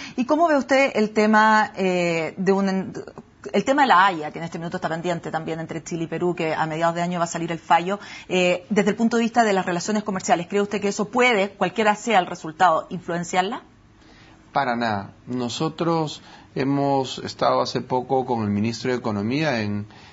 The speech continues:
Speaker 2: en una reunión con un grupo de empresarios peruanos y chilenos, en donde ambos hemos coincidido que el tema de la Haya, eh, se debe de ver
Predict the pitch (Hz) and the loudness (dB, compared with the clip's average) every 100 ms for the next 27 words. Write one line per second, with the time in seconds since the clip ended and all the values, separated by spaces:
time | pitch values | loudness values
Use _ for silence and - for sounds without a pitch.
0 | - - 104 107 117 123 117 101 101 113 | -12 -4 -2 -2 0 0 0 0 -2 -2
1 | 123 123 113 107 104 101 110 113 117 120 | -4 -2 -2 0 -2 -2 0 0 0 0
2 | 104 95 90 107 117 110 101 110 113 104 | -2 -6 -4 -4 -2 -2 -2 -2 -4 -8
3 | - 92 107 156 208 - - - - 110 | -6 -4 -2 -4 -6 -16 -20 -20 -8 -2
4 | 107 107 107 107 117 151 151 143 135 139 | 0 0 0 2 2 2 -4 -4 -2 -2
5 | 139 117 104 - 104 117 131 135 135 127 | -2 -4 -2 -2 0 0 2 0 -2 -2
6 | 127 135 110 107 120 127 127 123 107 107 | 0 0 0 -2 -2 0 0 0 0 2
7 | 117 123 131 143 - - - - 110 107 | 2 0 -2 -6 -16 -20 -6 -2 0 2
8 | 104 101 - 110 104 117 127 127 113 110 | 0 -4 -4 0 0 2 0 0 0 0
9 | 117 123 123 | 0 -2 -4